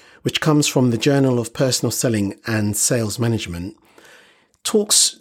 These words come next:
to the emotional and mental dimensions of burnout and the cascade of problems that come afterwards.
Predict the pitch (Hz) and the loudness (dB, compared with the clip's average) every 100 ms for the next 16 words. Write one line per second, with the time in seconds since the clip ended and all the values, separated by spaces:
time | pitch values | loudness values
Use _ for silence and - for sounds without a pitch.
0 | - 170 156 139 143 131 147 160 - 151 | -2 2 2 4 4 4 4 4 4 6
1 | 147 147 - 123 123 123 120 135 135 139 | 6 4 0 -2 0 2 2 2 4 2
2 | - 110 95 98 - _ _ - 113 120 | 0 -2 -4 -6 -10 _ _ 0 2 2
3 | 120 - 95 87 95 - _ _ _ - | 2 0 -2 -4 -6 -10 _ _ _ -6
4 | 120 - 131 120 98 87 - - - - | -4 0 2 4 2 -2 -8 -16 -18 -20
5 | - _ _ _ _ - 123 110 110 110 | -20 _ _ _ _ -4 2 4 4 0
6 | - - 135 - - 120 110 101 - - | -6 -4 0 0 2 0 0 -4 -10 -6
7 | 131 101 101 92 95 - - 110 - - | -2 0 0 -2 -2 -4 -6 -8 -8 -4
8 | 107 95 98 - - 117 - - 82 78 | -4 -4 -6 -8 -4 -4 -4 -10 -10 -10
9 | - - | -12 -14